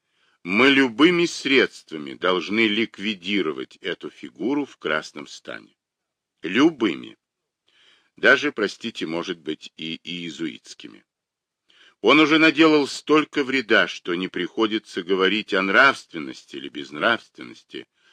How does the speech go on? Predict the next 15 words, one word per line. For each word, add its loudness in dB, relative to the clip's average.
средств -4
в -20
борьбе -8
с -18
ним. -20
Кроме 4
того, 6
Миронов 4
страшен 2
даже 4
и -6
не -2
сам 0
по -8
себе, -12